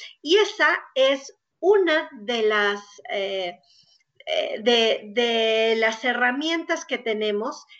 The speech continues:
en nuestro cerebro. Nuestro cerebro es una máquina perfecta y la oxitocina se genera causándonos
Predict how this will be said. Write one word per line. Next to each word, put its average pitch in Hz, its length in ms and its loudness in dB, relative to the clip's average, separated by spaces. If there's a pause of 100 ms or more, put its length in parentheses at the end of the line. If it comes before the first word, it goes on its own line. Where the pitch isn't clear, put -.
(100)
en 262 140 4
nuestro 240 360 0
cerebro. 214 520 2
Nuestro 214 320 -6
cerebro 262 360 -4
es 277 140 -10
una 269 180 -4
máquina 233 540 -2
perfecta 170 680 -2 (460)
y 247 160 2
la 240 300 4
oxitocina 285 1000 -2 (220)
se 247 420 -2
genera 285 680 0
causándonos 247 960 -2